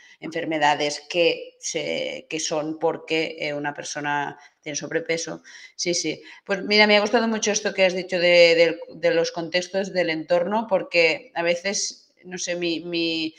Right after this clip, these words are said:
sensación es que queremos muchas cosas de los niños y se lo decimos muy claro, pero, pero después no tienen cómo aplicarlo, ¿no?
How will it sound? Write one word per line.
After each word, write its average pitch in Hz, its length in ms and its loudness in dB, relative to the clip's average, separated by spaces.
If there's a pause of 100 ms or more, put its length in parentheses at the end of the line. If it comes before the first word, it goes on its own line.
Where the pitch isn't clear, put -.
(100)
sensación 185 520 -6
es 202 120 -2
que 190 160 -6
queremos 190 560 -2
muchas 220 340 -2
cosas 196 460 -2
de 185 100 2
los 180 160 -2
niños 190 300 -2
y - 20 -6
se 170 180 -4
lo 165 160 -2
decimos 202 480 -6
muy 196 140 -4
claro, 220 420 4
pero, 185 280 2 (320)
pero 190 160 0
después 185 340 0
no 214 180 0
tienen 220 520 0 (260)
cómo 220 300 6
aplicarlo, 190 640 6
¿no? 202 200 0